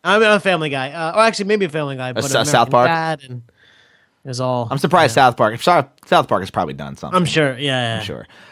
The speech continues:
Speaker 2: Uh, so go to our website, listen money matters dot com, and check out our toolbox at listen money matters dot com slash toolbox, where we have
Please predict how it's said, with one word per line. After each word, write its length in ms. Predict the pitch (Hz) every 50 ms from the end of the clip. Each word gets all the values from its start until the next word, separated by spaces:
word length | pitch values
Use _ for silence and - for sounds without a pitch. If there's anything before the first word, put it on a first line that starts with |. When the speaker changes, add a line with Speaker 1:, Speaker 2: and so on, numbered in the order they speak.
| - -
Speaker 2:
Uh, 360 | 131 139 139 139 139 143 131
so 200 | - - 165 160
go 260 | 135 127 202 208 220
to 140 | 202 202 202
our 60 | 190
website, 280 | 175 175 165 135 185 165
listen 200 | 147 143 - 143
money 140 | 135 127 123
matters 220 | 117 117 117 110 -
dot 200 | 120 113 113 -
com, 220 | 135 131 131 123
and 80 | 113 -
check 140 | 131 113
out 100 | 127 127
our 80 | 113 110
toolbox 540 | 104 - - 135 117 117 120 120 120 120 -
at 80 | - -
listen 200 | 110 - - 107
money 120 | 107 107
matters 240 | 101 104 104 104 95
dot 180 | - 104 101 -
com 220 | - 104 101 101
slash 300 | - - 104 98 92 -
toolbox, 460 | - 143 143 120 123 123 123 120 -
where 60 | 117
we 100 | 123 156 151
have 480 | 180 202 226 233 214 190 147 139 -